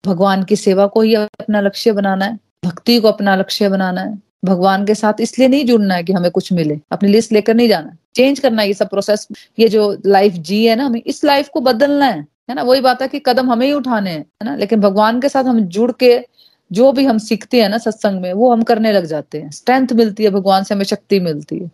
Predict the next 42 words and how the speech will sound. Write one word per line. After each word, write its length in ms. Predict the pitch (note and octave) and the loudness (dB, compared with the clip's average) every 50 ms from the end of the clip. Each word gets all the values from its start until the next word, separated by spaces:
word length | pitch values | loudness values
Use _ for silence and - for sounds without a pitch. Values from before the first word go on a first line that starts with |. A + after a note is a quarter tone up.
| _ _ - | _ _ 0
तो 60 | A3 F3 | 2 2
भगवान 400 | G3+ F#3+ E3 G#3 G#3 G#3+ A3 G#3+ | 2 2 2 0 0 0 0 0
के 80 | A#3+ | 0
साथ 300 | A#3+ A#3+ A3+ - _ - | 0 -2 -4 -6 _ -8
हमें 180 | G#3 G3+ G3+ G#3+ | -6 -2 -2 -2
इसलिए 260 | A3 - A#3+ A#3+ C4+ | -2 -2 -4 -4 -2
नहीं 140 | C4+ C#4+ B3 | 0 0 0
जुड़ना 260 | G#3+ A3 G3+ G3 G3 | 0 0 0 0 -2
है 60 | G3 G3+ | -2 -2
कि 100 | - G#3+ | -2 -4
हमें 160 | F#3 F#3 F3 | -4 -4 -4
कुछ 200 | - G3 - - | -4 -6 -4 -4
मिले, 200 | E3+ D#3 D3+ - | -4 -4 -6 -8
तो 340 | - - _ _ _ - F#3+ | -12 -16 _ _ _ 0 2
हमें 140 | F3+ G3 G3+ | 4 4 4
निष्काम 560 | G3+ - D#3 - - G3+ G3+ G#3 A3 A3 A3+ | 4 2 0 0 0 2 2 2 2 0 0
कर्म 300 | A3+ A3+ G#3 G#3 G#3 G3+ | 0 0 0 0 0 0
करने 300 | F#3+ G3+ F#3+ F#3+ F#3+ F#3+ | 0 -2 -2 -2 -4 -6
हैं, 180 | F#3 F#3 F3+ - | -6 -8 -10 -12
है 240 | - _ - G#3+ | -16 _ -12 -10
ना, 140 | G3 F#3+ - - _ _ - | -10 -10 -12 -14 _ _ -2
फलों 220 | G3 G3 G3+ G3 | 0 2 2 0
की 100 | G3 G#3+ | 0 -2
चिंता 340 | - G#3+ G3+ G3+ F#3 G3+ F#3+ | -2 -2 -2 0 0 0 0
नहीं 240 | F#3+ F#3+ G3+ G#3 G#3 | 2 2 2 2 2
करनी 400 | G3 G3+ F#3 F#3 F#3+ F#3+ F#3 F#3 | 2 0 -2 -2 -4 -6 -6 -8
है। 160 | F#3+ G3+ G#3 - _ - | -10 -12 -14 -10 _ 2
और 180 | A3+ A#3+ B3 A#3 | 2 2 2 2
फिर 260 | - B3 B3 G#3 F#3 _ _ | 2 0 0 -2 -4 _ _
भगवान 360 | G#3+ G3+ F#3+ G3+ G3+ G3 G3 G3 | -4 -2 0 0 0 0 0 0
ने 120 | G3+ G3+ | -2 -2
क्या 260 | G3 G#3+ G3+ G3+ G3 | 0 0 0 0 -2
कहा 420 | F#3+ - - F#3 F#3 F#3+ G3+ G#3+ G#3+ - | -4 -6 -6 -6 -6 -6 -8 -8 -10 -10
कि 380 | _ A3+ A3+ A#3+ B3+ B3+ - - _ _ _ - | _ -8 -6 -4 -2 -2 -4 -6 _ _ _ -2
भगवान 400 | G3 F3+ E3+ F#3+ G3 G3+ G#3+ A3 | -2 0 2 2 2 2 2 2
को 140 | A3+ B3 A#3 | 2 2 0
समझने 520 | A#3 - F#3+ F3+ F3+ D#3 F3+ F#3 F#3 F#3+ F3+ | 0 -2 -4 -4 -4 -4 -4 -6 -6 -6 -4
के 140 | - G3 E3 | -2 -2 -2
लिए 440 | D#3 D3+ D3+ D3+ D3+ D#3 D#3 - - _ _ - E3+ | -2 -2 -4 -4 -4 -4 -6 -8 -10 _ _ -6 -4
भक्ति 400 | D#3+ F#3+ F#3+ - - C#4 C4+ B3 | -2 -2 -4 -2 0 0 0 2
का 160 | B3+ B3 A3 | 2 0 0
होना 420 | G3+ F#3+ F#3 F3+ F3+ E3+ E3+ - | 0 -2 -2 -4 -4 -6 -6 -8